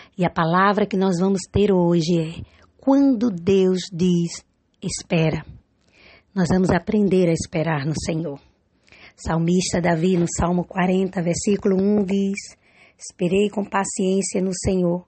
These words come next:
e ele se inclinou para mim e ouviu o meu clamor." Esperar não é fácil, amados. Não é fácil. Vivemos num século onde tudo acontece com rapidez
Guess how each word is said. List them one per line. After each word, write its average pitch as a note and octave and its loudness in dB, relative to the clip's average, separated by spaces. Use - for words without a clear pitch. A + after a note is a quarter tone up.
e G3 2
ele G#3+ 2
se A3+ -2
inclinou A3+ 2
para G3+ 0
mim G3+ 0
e G#3 2
ouviu F3+ 0
o E3 -2
meu E3+ 0
clamor." E3 -6
Esperar F#3 2
não F3+ 2
é F3 2
fácil, E3 -4
amados. E3 -12
Não G3 4
é F#3 0
fácil. - -12
Vivemos F#3+ 2
num F3 -6
século F#3+ -2
onde F3 -4
tudo G3+ -4
acontece F3+ -4
com G3 -10
rapidez F3+ -2